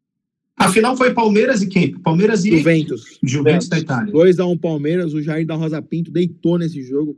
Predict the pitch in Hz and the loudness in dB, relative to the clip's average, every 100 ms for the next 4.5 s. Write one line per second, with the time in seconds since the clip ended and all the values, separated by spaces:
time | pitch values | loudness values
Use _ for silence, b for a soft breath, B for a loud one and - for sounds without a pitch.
0 | _ 151 160 156 175 180 156 156 170 170 | _ -6 -4 -2 -2 0 0 -2 0 0
1 | - - 139 120 143 143 127 151 165 131 | -2 -6 -8 -6 -6 -6 0 2 4 2
2 | 127 - 170 165 156 131 123 151 156 160 | -4 0 2 6 6 6 2 0 2 4
3 | 175 160 190 208 180 170 165 190 208 190 | 2 2 4 4 2 -2 0 2 2 4
4 | 156 139 131 123 113 | 2 2 2 0 -2